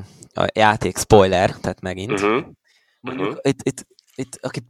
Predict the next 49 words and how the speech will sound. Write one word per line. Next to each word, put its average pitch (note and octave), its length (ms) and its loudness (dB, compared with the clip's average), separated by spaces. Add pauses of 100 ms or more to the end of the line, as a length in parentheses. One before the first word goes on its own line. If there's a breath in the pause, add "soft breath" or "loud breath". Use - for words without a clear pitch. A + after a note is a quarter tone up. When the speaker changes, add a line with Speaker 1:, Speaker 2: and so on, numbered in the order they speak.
(120)
Speaker 1:
beleförget, A#2+ 680 4
és A2+ 120 -6
nem D3+ 200 2
hallja, A#2 220 6
hogy G#2 80 4
spoiler, G#2 400 2
és G#2 100 -6
pont E3 280 4
abban G#2+ 220 6
a G2+ 40 6
részben G#2+ 300 0
pörget A2+ 340 4
bele, - 180 -6
hogy, G2 300 -2
ö, C2+ 560 -4 (220)
vasember A2+ 480 0
meghal, G2 480 0
az A2+ 240 2
így A#2+ 160 0
lehet, A#2+ 200 2
hogy G#2 120 2
sokkot G#2 360 0
fog G#2+ 140 2
kapni, - 260 -2
de, A2 240 2 (160)
de A2 240 2
na A2+ 180 -2
mindegy. G#2+ 400 -8 (400 soft breath)
Speaker 2:
Figyelj, A2+ 420 6
Speaker 1:
<laughs> - 0 -
Speaker 2:
induljunk D3 420 2
ki - 100 2
abból, B2+ 240 6
hogy A2+ 220 2
két C3 260 2
hét G#2+ 260 0
eltelt G2 460 4
már F2+ 220 0
bőven, F#2 400 0
három F#2 440 2
is A2+ 180 -4
Speaker 1:
Sőt, E3 160 6
Speaker 2:
a F2+ 100 2
Speaker 1:
és F#2 80 6
még F2+ 100 0
a A2 80 6
Speaker 2:
vetítés C3+ 340 -2
Speaker 1:
Rusztó A2 180 -6
Speaker 2:
óta. F#2+ 80 -4